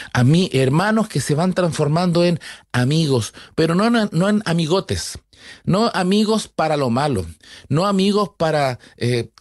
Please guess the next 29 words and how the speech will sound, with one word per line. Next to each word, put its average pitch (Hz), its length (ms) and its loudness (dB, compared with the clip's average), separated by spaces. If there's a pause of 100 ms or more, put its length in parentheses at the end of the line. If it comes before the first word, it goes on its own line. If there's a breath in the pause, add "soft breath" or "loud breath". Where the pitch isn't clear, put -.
(140)
compartir 147 800 -4
cosas 165 400 -2
inadecuadas, 143 720 2
sino 147 380 -2
amigos 156 560 -2 (260 loud breath)
en 131 260 0 (120)
Cristo, 165 420 -2
una 143 120 2
amistad 156 380 0
sana, 160 600 -2 (240 loud breath)
una 123 160 2
amistad 139 420 0
verdadera 123 880 0
en 123 140 2
Cristo, 160 580 -2 (220 loud breath)
que 160 80 0
nos 156 140 0
potenciamos, 180 760 0
que 165 140 -2
nos 151 180 -2
ayudamos, 151 520 0
que - 120 -2
oramos 180 400 2 (220 loud breath)
unos 208 260 2
por 147 260 -2
otros. 175 540 -2 (500 loud breath)
Por 131 120 0
lo 135 100 0
tanto, 156 500 -2